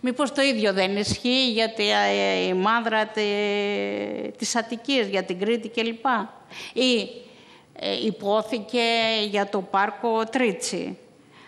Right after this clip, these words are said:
Βεβαίως υπάρχει εγκατάλειψη, είναι ολοφάνερη, αλλά κατά τη γνώμη μας η εγκατάλειψη είναι σχεδιασμένη. Έκανε ειδική συζήτηση η προηγούμενη, στην προηγούμενη θητεία η Επιτροπή Περιβάλλοντος.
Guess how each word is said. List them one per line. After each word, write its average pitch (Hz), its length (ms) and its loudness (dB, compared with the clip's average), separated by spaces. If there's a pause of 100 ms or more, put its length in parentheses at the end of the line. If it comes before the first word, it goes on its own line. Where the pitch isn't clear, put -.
(220)
Βεβαίως 208 680 2
υπάρχει 165 400 -2
εγκατάλειψη, 175 800 -2
είναι 202 80 0
ολοφάνερη, 226 1000 2
αλλά 185 760 2 (220)
κατά 220 300 0
τη - 80 -2
γνώμη 208 480 2
μας 339 420 2 (260)
η 262 80 0
εγκατάλειψη 277 640 0
είναι 262 100 2
σχεδιασμένη. 285 880 0 (240)
Έκανε 330 440 2
ειδική 233 400 0
συζήτηση 247 720 0
η 196 920 2
προηγούμενη, 214 920 2
στην 196 160 -6
προηγούμενη 202 580 0
θητεία 185 480 -2
η 180 100 2
Επιτροπή 180 500 -6
Περιβάλλοντος. 185 1080 -6